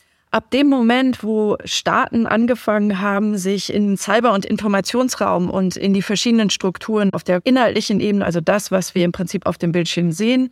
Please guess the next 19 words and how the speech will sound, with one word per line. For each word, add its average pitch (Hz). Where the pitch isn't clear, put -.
aber 226
auch 196
auf 185
der 165
Code-Ebene, 214
also 170
da, 190
wo 202
die 175
Interoperabilität 185
zwischen 185
den 165
Systemen 202
stattfindet 220
und 175
die 170
Codes 196
übertragen 190
werden, 240